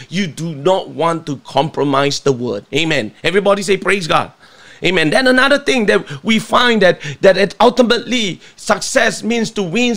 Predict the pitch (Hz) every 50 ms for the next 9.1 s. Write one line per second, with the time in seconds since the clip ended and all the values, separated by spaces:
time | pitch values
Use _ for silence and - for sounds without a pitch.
0 | 160 156 143 196 - 220 220 - - - 190 214 220 - 220 214 214 220 220 214
1 | - 190 170 - - - 214 226 214 170 208 214 214 208 - - 185 180 170 160
2 | - - 196 196 190 185 196 196 156 190 196 226 233 - - 208 185 135 - -
3 | _ _ _ _ _ _ _ _ _ _ _ _ _ _ _ _ _ _ - 220
4 | 220 - - 208 185 - 214 214 208 202 202 214 214 208 196 175 - 202 190 -
5 | - 190 180 - - - 214 208 196 180 156 190 - - - 175 190 196 196 196
6 | 190 170 151 135 - - - 185 190 208 208 196 202 208 202 185 147 196 202 202
7 | 185 160 131 131 135 160 185 196 190 175 208 196 160 135 123 170 170 - - _
8 | - 208 196 180 175 - - - 165 156 147 139 117 - - 180 202 202 - -
9 | - -